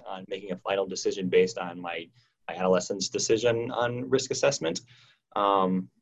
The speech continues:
in, in, in, in sort of in, in a more global answer, most of my, uh, my patients being in the underserved population, it, it's not a really question. It's like, uh, they are,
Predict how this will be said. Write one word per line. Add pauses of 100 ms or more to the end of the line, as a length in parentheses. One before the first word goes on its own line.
(260)
in, (100)
in, (100)
in, (480)
in
sort
of
in,
in
a
more
global
answer, (320)
most
of
my, (200)
uh,
my
patients
being
in
the
underserved
population,
it,
it's
not
a
really
question.
It's
like, (380)
uh,
they
are,